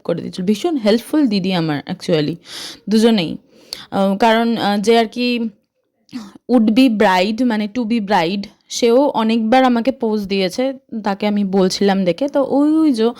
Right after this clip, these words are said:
এখন ওরা চলে গেছে, আর এখন আমরা হেঁটে হেঁটে সবাই চলে আসছি। আমরা সাইডে দাঁড়িয়ে থাকবো ওরা যতক্ষণে শ্যুট করে আসবে। তো প্রথমেই জানোই বর্তির বিলে actually যেরকম হয়, নৌকা করে যায়, ক্যামেরাম্যান রয়েছে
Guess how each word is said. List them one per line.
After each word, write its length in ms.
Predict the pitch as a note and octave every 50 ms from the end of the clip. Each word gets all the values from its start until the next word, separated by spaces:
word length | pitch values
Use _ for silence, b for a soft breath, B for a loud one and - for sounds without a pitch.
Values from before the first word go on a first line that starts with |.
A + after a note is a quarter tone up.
| B B B B B B B B B -
এখন 260 | A3 A3 - A#3 A#3
ওরা 360 | A#3 A3 G#3+ A3+ G#3+ G#3+ A3+
চলে 320 | A3+ - A#3 G#3+ G#3 G#3
গেছে, 280 | G#3+ A3 G#3 G#3 - D4+
আর 220 | D4+ C#4+ C4+ B3
এখন 220 | A3 G3+ - A3+ A3
আমরা 200 | G#3+ G#3+ G#3 G#3
হেঁটে 280 | G#3 G#3 A3 G#3 -
হেঁটে 200 | G#3 G#3 G3+ A3+
সবাই 300 | G#3+ - G3+ F#3+ G3 G3+
চলে 320 | G3 - - G3+ G3 G#3 G#3
আসছি। 360 | G#3+ G#3+ - - - D4 F4+ - - _ _ _
আমরা 240 | G#3 G3 G3 F#3+ G3+
সাইডে 320 | - A3 G3 G3 G3+ A#3+
দাঁড়িয়ে 300 | G#3+ F#3 F3+ G3+ G#3 G#3
থাকবো 380 | G#3 A#3 A3 G3+ G3+ C4 F#4 A4+ - B B B B B B B B
ওরা 180 | - A3+ A3+ A#3
যতক্ষণে 480 | - G#3 G3 A3+ A3+ - B3+ B3 C4
শ্যুট 300 | B3+ - - A#3 G#3 -
করে 200 | - - A#3+ B3
আসবে। 440 | B3+ A#3 G3 G3 F3+ G3 F#3 B3+ D4+
তো 180 | D#4+ - D#4+ C#4
প্রথমেই 500 | - C#4+ C#4+ C4 - C#4+ C#4+ D4 D4+ D#4
জানোই 440 | B3+ C#4 A#3+ G#3+ A3 B3 B3 C4+ C#4
বর্তির 460 | A#3 B3+ A3+ - - - A#3+ A3 G#3+
বিলে 380 | A3 A3+ A3+ A3+ A3+ A3 G#3 - -
actually 380 | A3 - - - A3+ A3+ A3+
যেরকম 320 | G#3 A3 A3 A3+ A#3 A3+ A#3
হয়, 340 | G3 F#3+ A3 G#3+ G#3+ G#3
নৌকা 360 | G#3+ A3 G#3+ G#3+ G3+ - G#3+ G3
করে 280 | - G3+ G3+ G#3 G#3+
যায়, 380 | G3+ G#3 A3+ G3+ G3 G3+ G3 G3
ক্যামেরাম্যান 540 | G3+ G#3 G#3 G#3+ G#3 G#3+ G#3+ G#3+ G#3+ A3+ A3+
রয়েছে 360 | A3+ A3 G#3+ G#3 - B3+